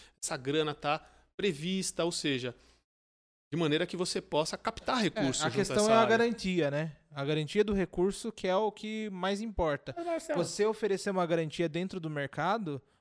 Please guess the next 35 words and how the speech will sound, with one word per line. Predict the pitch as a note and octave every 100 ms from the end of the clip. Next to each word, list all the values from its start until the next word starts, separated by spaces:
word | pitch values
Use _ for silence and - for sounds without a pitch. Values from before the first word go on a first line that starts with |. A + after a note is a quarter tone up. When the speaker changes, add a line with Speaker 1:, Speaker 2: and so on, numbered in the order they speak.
| _ _
Speaker 2:
hoje, | C#3+ F3+ G3 C#3+ A#2+ -
de | C3+
construção, | - D3+ - C#3+ - F#3 A#3 E3+
ele | D#3+ C#3+ E3
é | A3+ D4+ C4 D#3 D3+ -
incerto | F3 - B3+ F#3+ -
em | D#3
muitas | D3 D3 B2
vezes. | B2 B2 A#2+ - _ _ _
Principalmente, | - - D3+ D#3+
por | - G3
exemplo, | E3 D#3 -
quando | D3
a | D3
gente | C#3+ D3+
vai | D3+
falar | - D3 C#3
aí | D3 D3
do | C#3
que | C3+ C#3+
aconteceu, | C3 C#3+ - D3 E3 F3 - _ -
é, |
aumento | C#3 C#3+ C#3+ D3+ -
de | C3
valores, | C3 B2+ B2 C#3+ F#3 F3+ D#3 C#3 B2+ B2
né? | C3 E3 D#3+ C#3 C3
É, | C3+ C3
assim, | A#2+ A#2 D3 B2+ - - _ -
quem | E3+ F3+
começou | - F#3+ F#3 -
a |
investir | F3 E3+ - E3+
em |
imóvel | E3 D#3+ D3+ D3 D3+ -
antes, | E3+ A3+ C4+ F3+ C#3+